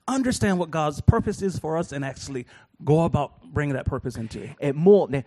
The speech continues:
Speaker 2: え、もうな-、何分しか経ってないけど、燃えてるじゃんって思ってるかもしれんけど、いや、今日のメッセージ燃えます。なので、ちょっと熱くなったら、もうなんか扇風機かなんかかけてもいいから、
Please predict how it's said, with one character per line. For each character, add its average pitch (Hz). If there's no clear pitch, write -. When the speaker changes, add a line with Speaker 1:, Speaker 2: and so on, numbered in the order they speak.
Speaker 2:
え、 127
も 139
う -
な-、 123
何 139
分 226
し -
か 151
経 156
っ -
て 175
な 175
い 160
け 147
ど、 120
燃 139
え 214
て 233
る 233
じ 160
ゃ 147
ん 139
っ -
て 143
思 160
っ 190
て 190
る 170
か 156
も 143
し 120
れ 139
ん -
け 131
ど、 156
い 190
や、 -
今 254
日 226
の 185
メ 160
ッ -
セ 190
ー 180
ジ -
燃 156
え 165
ま 156
す。 -
な 175
の 170
で、 160
ち -
ょ -
っ -
と -
熱 214
く 226
な 185
っ -
た 180
ら、 175
も 143
う -
な 143
ん 139
か 110
扇 214
風 208
機 -
か 113
な 156
ん 247
か 170
か -
け 165
て 151
も 123
い -
い 120
か 104
ら、 117